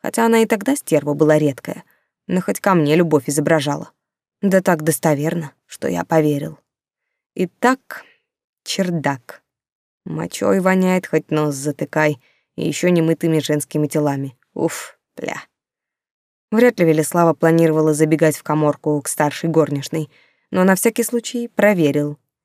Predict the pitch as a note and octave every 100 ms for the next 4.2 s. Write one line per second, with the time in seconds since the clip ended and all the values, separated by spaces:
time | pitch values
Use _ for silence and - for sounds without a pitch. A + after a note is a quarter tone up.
0 | _ E3 E3 D3+ D3 C#3+ C#3+ C#3+ C#3+ D3
1 | C#3+ - D3 _ _ _ _ _ _ _
2 | E3 D#3+ D3 D#3+ D3+ F3 D#3+ - D#3+ D#3+
3 | D#3 D3 F3 E3 D#3 E3 D#3 - D#3+ A3
4 | G#3